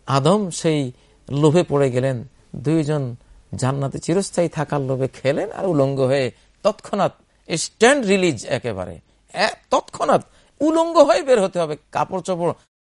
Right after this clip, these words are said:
পাতা পুতা দিয়ে যে কাপড় শরীর ঢাকবে, সেই সুযোগও নাই। লোভ যে কত বড় অপমানকর। আমাদের মা হাওয়া আর বাবা আদমের ইতিহাসটা জানলেই তো আমরা বুঝবো লোভ কত খারাপ জিনিস।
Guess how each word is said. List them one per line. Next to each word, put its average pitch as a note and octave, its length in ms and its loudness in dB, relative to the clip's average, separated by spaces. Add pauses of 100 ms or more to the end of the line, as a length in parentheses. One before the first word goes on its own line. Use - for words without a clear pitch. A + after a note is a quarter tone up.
(300)
পাতা F#3 240 0
পুতা A3 260 2
দিয়ে G#3+ 200 2
যে A#3 100 4
কাপড় F#3+ 440 -2
শরীর F3 440 -2
ঢাকবে, F#3 320 -2
সেই F#3+ 160 -2
সুযোগও E3 320 -8
নাই। G2+ 200 -12 (580)
লোভ F3+ 420 2
যে G3+ 160 -4 (120)
কত C4 180 -6
বড় A#3+ 240 -4 (140)
অপমানকর। A3 680 2 (440)
আমাদের E3+ 340 0 (300)
মা C#3 380 0
হাওয়া G#3+ 300 2
আর G3 60 2
বাবা F3 280 4
আদমের E3+ 300 0
ইতিহাসটা F3 600 -4 (800)
জানলেই B2+ 360 2
তো D#3 120 -4
আমরা B2+ 160 -4
বুঝবো A2 420 -4
লোভ G#2+ 220 -4 (120)
কত - 220 -4
খারাপ - 240 -8
জিনিস। - 400 -12